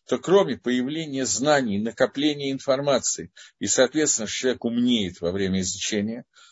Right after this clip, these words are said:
кроме этого, здесь происходит то, что вы назвали словом «просветление». Э, приходит свет Торы, который соединяется с человеком, и это вызывает просветление немного или много иного уровня,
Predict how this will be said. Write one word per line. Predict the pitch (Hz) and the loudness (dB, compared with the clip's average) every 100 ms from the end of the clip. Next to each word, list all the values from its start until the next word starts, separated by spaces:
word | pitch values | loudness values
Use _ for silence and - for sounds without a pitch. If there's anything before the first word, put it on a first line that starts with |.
| _ | _
кроме | - 160 220 202 | 2 6 6 6
этого, | 139 104 104 | -2 -4 -4
здесь | 131 180 | 0 -2
происходит | - 147 143 - 165 143 | 0 0 2 2 0 0
то, | - | 0
что | 139 - 123 113 107 _ - | 0 0 0 0 -2 _ -6
вы | 113 | -4
назвали | 143 120 131 139 | -2 0 4 4
словом | 117 - 123 113 | 2 0 -2 -4
«просветление». | 113 110 - 117 117 117 95 80 65 _ - - _ _ | -8 -10 -10 -10 -4 -2 -2 -4 -12 _ -20 -20 _ _
Э, | 104 104 | 0 0
приходит | - 131 131 196 175 - | 2 0 4 4 4 2
свет | - 135 151 113 _ | 0 2 0 0 _
Торы, | 170 175 | -2 -2
который | - 117 113 113 | -2 -6 -6 -6
соединяется | - 123 113 127 131 107 - - | -2 -2 0 0 0 2 -2 -4
с | |
человеком, | - 101 107 160 - 170 - - - - | -6 -2 2 0 -2 -10 -14 -20 -16 -2
и | |
это | 151 196 | 0 0
вызывает | 170 151 170 156 - | -2 2 4 4 0
просветление | 117 - 120 135 170 170 160 151 143 _ _ - | -4 -4 -4 0 -2 -2 -6 -8 -10 _ _ -2
немного | 123 151 175 160 151 139 - | 0 2 2 4 0 0 -8
или | 110 110 | -2 2
много | 123 135 127 92 | 2 4 4 2
иного | 73 117 127 117 110 | -4 -2 0 2 2
уровня, | 143 196 170 135 131 | 0 0 -2 -4 -10